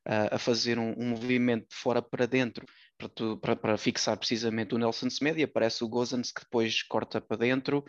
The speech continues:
mete de primeira no, e dá o, dá o golo do três um, salvo erro, não é? Que foi o, não foi o Havertz, foi o, ah, foi, acho que até foi o próprio Gnabry a marcar, não sei, já não tô, já não tô recordado quem é que marcou o golo, quem é que finalizou, mas pronto.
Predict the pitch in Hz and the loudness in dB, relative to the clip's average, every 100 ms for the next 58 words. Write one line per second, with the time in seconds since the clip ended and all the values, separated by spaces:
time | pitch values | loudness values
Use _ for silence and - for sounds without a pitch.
0 | - - - 123 117 - 110 - 113 117 | -10 -20 -4 0 0 -4 -6 -2 0 2
1 | 120 120 120 120 - - 113 110 110 110 | 4 4 4 2 -2 -4 -4 -2 -2 -2
2 | 117 107 107 107 107 107 - 107 - - | -2 2 2 2 -2 -6 -10 -8 -6 -4
3 | - 107 110 113 113 110 - 117 107 104 | 0 0 2 2 2 0 0 0 0 0
4 | 95 101 101 104 - - 104 - - - | -2 -2 -2 -6 -8 -6 -4 -6 -10 -20
5 | - - - - 110 110 110 113 113 113 | -20 -12 -10 -4 0 2 2 2 2 2
6 | 110 110 110 123 113 131 151 165 151 143 | 2 0 -2 -2 0 2 4 4 2 0
7 | - - - 127 120 120 113 139 - - | -2 -4 -2 -2 0 0 -2 -2 -4 -2
8 | 147 139 - - 123 120 123 - 107 117 | 0 0 -2 -2 0 0 -2 -2 -4 -2
9 | 113 147 165 113 101 - 117 - _ 120 | -2 -2 -2 -4 -4 -4 -6 -6 _ -6
10 | - - - - - 123 120 113 - 120 | -4 -6 -8 -20 -6 -2 -2 -2 -4 -2
11 | 123 107 107 - 113 107 113 - 113 - | -2 -4 -6 -2 0 0 -2 -2 -4 -2
12 | 107 120 117 110 - 113 107 110 120 110 | 0 -2 0 -4 -2 -2 0 -2 -2 -4
13 | - - | -4 -10